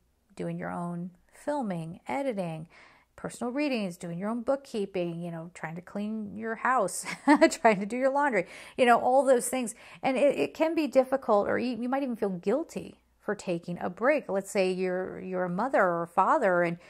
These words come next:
you're running, you're working full time and you're running around after the kids, and, you know, you might feel guilty that you don't make enough time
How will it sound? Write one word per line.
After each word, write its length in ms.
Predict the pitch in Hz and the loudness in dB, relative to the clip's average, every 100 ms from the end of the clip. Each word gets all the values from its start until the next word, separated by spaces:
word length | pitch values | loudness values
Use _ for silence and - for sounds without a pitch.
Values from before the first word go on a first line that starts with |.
| - - | -20 -4
you're 100 | 190 | 0
running, 340 | 190 208 208 190 | 2 2 0 -2
you're 120 | 185 | -2
working 360 | 196 233 294 | -2 -2 -4
full 160 | 262 214 | -2 -4
time 300 | - 190 190 | -2 -4 -4
and 60 | 170 | -4
you're 100 | 175 | -2
running 180 | 240 | 0
around 180 | 254 247 | 2 4
after 260 | 233 233 233 | 4 2 0
the 80 | 208 | -4
kids, 540 | - 269 320 226 180 | 2 6 8 6 2
and, 160 | 208 190 - - _ | -2 -2 -12 -20 _
you 140 | 226 220 | 0 2
know, 100 | 208 | 2
you 160 | 214 | 2
might 180 | 226 233 | 2 2
feel 160 | 240 208 | 2 0
guilty 560 | 180 233 320 277 226 | 2 0 2 -2 -2
that 240 | 196 202 196 | 2 2 2
you 100 | 202 | -2
don't 200 | 202 185 | -2 -2
make 160 | 185 | -4
enough 220 | 190 180 | -4 -6
time 480 | - 190 170 156 170 | -4 -2 -2 -4 -10